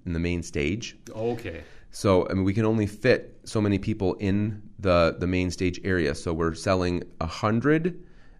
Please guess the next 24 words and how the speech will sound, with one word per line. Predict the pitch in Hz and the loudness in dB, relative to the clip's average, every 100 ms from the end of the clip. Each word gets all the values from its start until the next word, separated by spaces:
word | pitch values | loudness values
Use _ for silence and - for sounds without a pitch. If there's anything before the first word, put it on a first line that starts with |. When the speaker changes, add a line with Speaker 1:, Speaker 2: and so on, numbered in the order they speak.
| - | -4
Speaker 1:
of, | 104 98 98 | 2 2 0
and | 95 95 82 | -2 0 2
a | |
lot | 85 90 | 4 4
of | |
them | 101 110 | 2 0
are | 113 | 0
already | 123 151 | 0 2
gone, | 165 107 131 | 2 2 0
so | 127 87 | -2 -4
you | 82 | -2
wanna | 82 | -2
get | 110 135 | -2 -2
them | 151 | 0
now | 165 185 151 143 | 2 4 4 4
if | 135 | 2
you | 131 | 4
want | 135 | 4
'em, | 120 113 117 - | 4 2 -2 -4
um, | 95 90 92 - - - - | 2 2 2 -2 -10 -16 0
of | 104 101 | 0 4
the | 104 98 95 | 8 10 8
all-access | 87 104 120 113 - 110 | 8 8 8 4 2 -2
passes | - 90 80 - 78 92 | 0 2 2 0 -4 -6